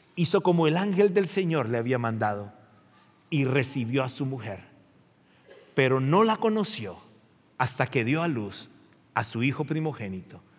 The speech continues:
y le puso por nombre Jesús". ¿Sabe qué dice aquí? Que Josué actuó de inmediato. No tenga más intenciones. La intención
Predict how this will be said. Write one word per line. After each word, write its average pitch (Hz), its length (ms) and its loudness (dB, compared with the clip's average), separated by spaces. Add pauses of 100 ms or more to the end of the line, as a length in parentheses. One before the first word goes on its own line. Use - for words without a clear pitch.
(320)
y 123 120 -2
le 104 160 0
puso 196 480 -2
por 196 220 -6
nombre 95 600 -4 (720)
Jesús". - 760 -10 (800)
¿Sabe 233 240 0
qué 277 120 -2
dice 277 200 0
aquí? 214 560 -2 (380)
Que 139 100 2
Josué 156 580 -2
actuó 160 840 -2
de 127 120 -6
inmediato. 123 640 -6 (1700)
No 175 100 2
tenga 196 280 0
más 185 240 -2
intenciones. 147 1160 -6 (1900)
La 196 140 6
intención 214 720 0